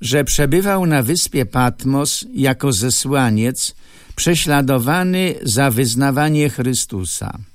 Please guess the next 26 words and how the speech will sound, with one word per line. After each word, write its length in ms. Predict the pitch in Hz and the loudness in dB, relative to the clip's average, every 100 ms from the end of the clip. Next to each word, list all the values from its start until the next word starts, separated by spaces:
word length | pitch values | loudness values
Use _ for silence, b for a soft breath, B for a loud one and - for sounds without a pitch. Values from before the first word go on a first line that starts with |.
| - - b b b b b - | -20 -20 b b b b b -4
„Ja, 340 | 143 156 160 | 2 2 4
Jan, 480 | 127 120 131 135 147 | 2 2 2 2 0
wasz 320 | 123 120 - | 0 0 -2
brat 400 | 107 117 135 156 | -2 2 2 2
i 120 | 156 | 0
współuczestnik 1160 | 127 - - 127 120 - 151 156 - 160 156 - | -2 -4 -2 0 0 0 0 0 -2 -2 -2 -4
w 80 | 104 | -4
ucisku 560 | 113 - 175 - - | -4 -2 -2 -2 0
i 160 | 143 123 | 0 0
królestwie 880 | - 120 123 131 - - 143 151 156 B B B B - | 0 0 2 0 -2 -4 -2 -2 -2 B B B B -2
i 120 | 151 | 0
wytrwaniu 720 | 127 127 120 120 170 190 180 | 2 0 -2 0 2 2 2
w 80 | 123 | 2
Jezusie, 760 | 135 135 104 123 127 - 135 143 B B B B | 2 2 0 0 -2 0 -2 -2 B B B B
byłem 420 | 127 156 151 139 | 0 2 4 2
na 160 | 135 127 | 2 2
wyspie 500 | 123 175 - 160 156 | 0 0 -2 -2 -2
zwanej 500 | 123 135 135 127 120 | -2 0 2 2 0
Patmos 880 | 131 143 - - 98 90 95 - - b b - | 0 0 0 -4 -4 -4 -6 -8 -10 b b -10
z 140 | - | -4
powodu 480 | - 139 143 143 139 | 0 0 2 0 -2
Słowa 500 | - 143 170 180 175 | 0 0 0 0 -2
Bożego 580 | 139 120 131 139 131 143 | -2 -2 0 0 0 -2
i 100 | 135 | -2
świadectwa 840 | - 127 113 131 123 - - 127 | -2 -2 0 0 -2 -6 -4 -2
Jezusa”. 680 | 123 110 95 85 - - | 0 -2 -4 -8 -8 -8